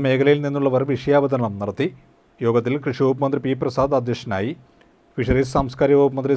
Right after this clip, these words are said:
സജി ചെറിയാൻ, ഗതാഗത വകുപ്പ് മന്ത്രി കെ ബി ഗണേഷ് കുമാർ, എം എൽ എമാരായ പി പി ചിത്തരഞ്ജൻ, എച്ച് സലാം, ദലീമ ജോജോ, തോമസ് കെ തോമസ്, എം എസ് അരുൺകുമാർ, യു പ്രതിഭ, ജില്ലാ കളക്ടർ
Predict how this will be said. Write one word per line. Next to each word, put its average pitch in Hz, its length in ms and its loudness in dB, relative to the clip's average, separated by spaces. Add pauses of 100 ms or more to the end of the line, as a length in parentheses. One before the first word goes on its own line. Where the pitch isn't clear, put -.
സജി 131 260 0
ചെറിയാൻ, 123 340 2
ഗതാഗത 135 400 2
വകുപ്പ് 135 200 0
മന്ത്രി 135 260 -2
കെ 131 80 0 (100)
ബി 139 80 0 (100)
ഗണേഷ് 127 320 -4
കുമാർ, 120 220 2 (720)
എം 131 120 0
എൽ 135 140 2
എമാരായ 139 400 4
പി 131 100 -2 (100)
പി 135 160 0
ചിത്തരഞ്ജൻ, 131 380 0 (180)
എച്ച് 117 180 -6
സലാം, 127 260 4 (100)
ദലീമ 135 400 0
ജോജോ, 127 240 2 (100)
തോമസ് 131 400 0
കെ 135 100 2 (120)
തോമസ്, 127 320 0 (640)
എം 131 140 0
എസ് 135 140 -6 (120)
അരുൺകുമാർ, 131 500 0 (200)
യു 131 60 0 (140)
പ്രതിഭ, 123 280 0 (1120)
ജില്ലാ 131 280 4
കളക്ടർ 139 280 2